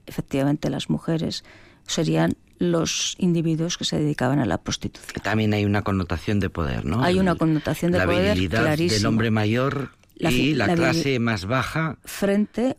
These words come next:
Speaker 1: a, digamos, el más débil, el más débil entendido como de menor estatus, o de edad, o de, eh, jerarquía, o de, o un estatus económico.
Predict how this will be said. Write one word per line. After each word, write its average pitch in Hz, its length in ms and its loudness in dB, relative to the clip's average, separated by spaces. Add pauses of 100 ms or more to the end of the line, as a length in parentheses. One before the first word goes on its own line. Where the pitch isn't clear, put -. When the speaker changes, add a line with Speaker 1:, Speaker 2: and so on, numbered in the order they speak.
(140)
Speaker 1:
a, 202 320 0 (180)
digamos, 175 680 -2 (100)
el 165 140 2
más 170 240 0
débil, 240 420 -2 (1300)
el 160 140 0
más 160 220 2
débil 202 240 0
entendido 185 500 0
como 214 340 2 (360)
de 170 140 2
menor 170 480 0
estatus, - 720 -2 (180)
o 175 160 2
de 170 120 4
edad, 254 280 2 (360)
o 180 220 0
de, 196 300 -2 (240)
eh, 160 340 -2
jerarquía, 196 680 -4 (840)
o 170 140 2
de, 139 360 2
o - 80 -2
un 156 140 2
estatus - 380 -4
económico. - 600 -4